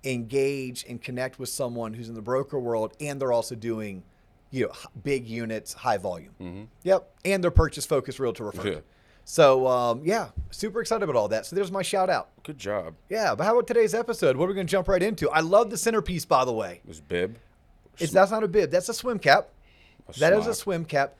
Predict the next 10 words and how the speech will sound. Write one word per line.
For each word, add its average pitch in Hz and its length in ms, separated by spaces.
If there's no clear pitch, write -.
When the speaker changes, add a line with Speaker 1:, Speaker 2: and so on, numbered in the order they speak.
Speaker 1:
That 151 340
is 220 380
my 127 400
swim 180 380
cap. 120 440
Not 170 220
my 247 80
first 233 300
one, 113 160
actually. 113 460